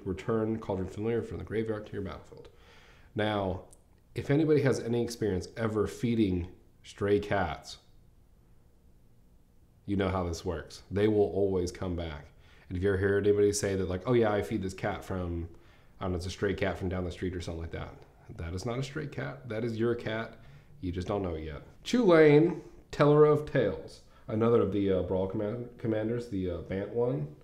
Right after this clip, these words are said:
Uh, this dude basically has, like, a glimpse of nature strapped to an Explorer on him,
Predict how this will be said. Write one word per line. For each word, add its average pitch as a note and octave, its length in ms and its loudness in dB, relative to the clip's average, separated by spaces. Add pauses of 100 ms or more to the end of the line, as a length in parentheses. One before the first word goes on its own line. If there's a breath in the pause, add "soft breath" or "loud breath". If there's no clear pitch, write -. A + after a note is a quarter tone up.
(580 soft breath)
Uh, F#2 400 -2
this G#2 240 0
dude F#2+ 180 -2
basically F#2 420 -2
has, F2+ 500 -2
like, F#2 180 -10
a F#2 40 -8
glimpse G2 440 0
of F2+ 80 -2
nature F2 960 -2 (500 soft breath)
strapped - 460 -2
to E2+ 360 -4
an E2+ 80 -6
Explorer F2+ 1120 -4
on F2+ 240 -6
him, E2+ 400 -10